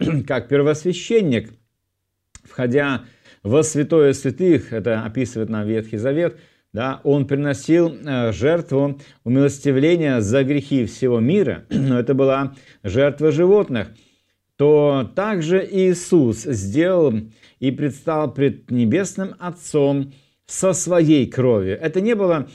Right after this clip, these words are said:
э, принуждение какого-то животного, это и была его, э,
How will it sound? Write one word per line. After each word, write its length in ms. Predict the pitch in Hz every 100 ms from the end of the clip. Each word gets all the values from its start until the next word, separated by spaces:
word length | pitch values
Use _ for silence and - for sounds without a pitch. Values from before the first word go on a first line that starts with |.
| - _ -
э, 180 | 127 127
принуждение 1040 | 135 190 180 143 95 113 208 175 139 120
какого-то 540 | 139 139 143 123 117
животного, 680 | 98 131 165 165 160 143 139
это 380 | 147 131 131 127
и 180 | 127 123
была 480 | 117 131 123 117 -
его, 640 | 131 113 147 151 110 80 - _ _ _ -
э, 420 | 110 110 104 101